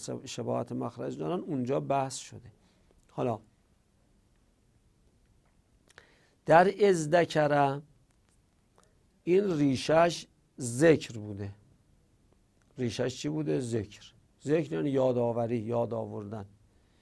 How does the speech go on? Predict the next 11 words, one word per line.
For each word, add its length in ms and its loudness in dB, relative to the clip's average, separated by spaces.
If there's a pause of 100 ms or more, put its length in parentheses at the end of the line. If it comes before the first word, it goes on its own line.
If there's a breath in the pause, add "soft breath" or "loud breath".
(580 soft breath)
به 120 2
باب 320 8
افتعال 720 4
رفته 340 -6
شده، 500 -6
از 500 0 (600)
تکره. 760 -4 (1800 soft breath)
اون 140 -2
وقت 240 -2 (100)
از 360 4
تکره 920 8